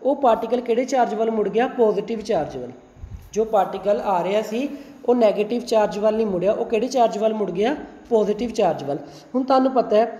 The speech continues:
positive charge ਨੂੰ ਪਿਆਰ ਕੌਣ ਕਰਦਾ ਹੈ? Unlike charge attract each other, unlike charge attract each other। ਇੱਥੋਂ conclude ਕੀਤਾ ਕਿ ਜੋ cathode ਰੇਜ਼ ਆ ਰਹੀ ਹੈ ਉਹਨਾਂ ਦੇ ਉੱਪਰ ਕਿਹੜਾ charge ਹੈ, negative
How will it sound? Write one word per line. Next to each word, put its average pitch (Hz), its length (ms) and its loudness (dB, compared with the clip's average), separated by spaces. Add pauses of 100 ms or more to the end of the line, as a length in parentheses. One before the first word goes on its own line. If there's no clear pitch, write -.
(260)
positive 233 480 2
charge 214 400 2
ਨੂੰ 247 100 -2
ਪਿਆਰ 214 300 2
ਕੌਣ 220 240 -2
ਕਰਦਾ 175 300 0
ਹੈ? 139 80 -8 (420)
Unlike 233 520 2
charge 214 280 2 (120)
attract 202 460 -4
each 170 180 -8
other, 127 140 -12 (200)
unlike 208 460 2
charge 214 400 2
attract 185 420 -2 (540)
each 220 180 -6
other। 156 120 -6 (340)
ਇੱਥੋਂ 240 320 2
conclude 269 400 0
ਕੀਤਾ 220 400 0
ਕਿ 269 160 -6
ਜੋ 262 160 -4
cathode 226 540 0
ਰੇਜ਼ 226 280 0
ਆ 190 100 4
ਰਹੀ 175 220 -2
ਹੈ 233 120 2 (440)
ਉਹਨਾਂ 226 260 4
ਦੇ 254 60 0
ਉੱਪਰ 247 160 -6
ਕਿਹੜਾ 220 180 0
charge 208 380 2
ਹੈ, 269 120 2 (340)
negative 220 500 -2